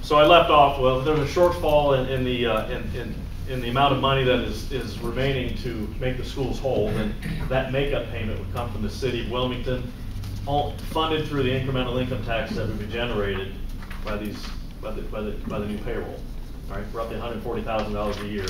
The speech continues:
once we're up, up, up to full speed, would be available to be applied towards any makeup payment. And we'll get to what we think that makeup payment's going to be.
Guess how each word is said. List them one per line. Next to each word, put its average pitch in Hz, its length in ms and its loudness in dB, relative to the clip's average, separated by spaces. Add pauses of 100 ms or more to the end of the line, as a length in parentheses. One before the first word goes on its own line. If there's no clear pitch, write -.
(160)
once 101 240 -6
we're 104 200 -8
up, 107 160 -8 (120)
up, 101 100 -8 (200)
up 107 160 -8
to - 60 -8
full 113 200 -6
speed, 107 480 -4 (560)
would 127 120 -2
be 117 160 0
available 110 560 4
to 107 320 -4 (200)
be 110 80 -4
applied 120 500 0
towards 104 260 -2 (100)
any 107 240 -4
makeup 107 460 -4
payment. 104 260 -6 (420)
And 110 120 -6 (400)
we'll 127 100 -4
get 131 220 0
to 127 140 -4
what 123 220 -4
we - 100 -6
think 123 200 -4
that 110 160 -6
makeup 107 320 -6
payment's 98 280 -6
going 98 200 -8
to 95 60 -6
be. 107 260 -4